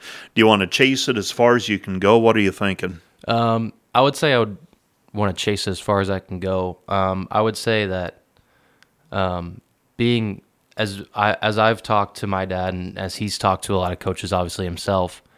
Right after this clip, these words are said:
Speaker 2: one of the best jobs I think in the country in terms of all levels is being a successful Division two head coach, because you travel less in the off season,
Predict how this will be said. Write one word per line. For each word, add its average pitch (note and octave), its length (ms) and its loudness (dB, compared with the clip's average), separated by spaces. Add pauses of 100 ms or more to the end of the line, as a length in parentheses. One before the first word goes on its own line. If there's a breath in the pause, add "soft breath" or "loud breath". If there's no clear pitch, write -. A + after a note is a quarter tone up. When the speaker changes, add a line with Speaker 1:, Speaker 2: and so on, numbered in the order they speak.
(460 soft breath)
Speaker 2:
one A2 160 2
of G#2+ 120 2
the F#2+ 280 2 (200)
best G#2+ 300 0
jobs G#2 340 2
I G2+ 120 2
think F#2+ 260 -4
in F#2+ 120 -4
the F2+ 100 -6
country G2 420 -6
in F2+ 80 -8
terms G2 180 -4
of F2 120 -6
all F#2 160 -2
levels F#2 340 -2
is F#2 160 -6
being F2+ 320 -4
a F2 60 -6
successful - 600 -8
Division F2 360 -4
two - 180 -4
head F2+ 160 -2
coach, F2+ 380 -8
because F#2 480 -6 (360 soft breath)
you G#2+ 140 -4
travel G2+ 420 2
less G2+ 300 -2
in G2 80 -2
the F#2+ 80 -2
off F#2 220 -2
season, A2 420 -4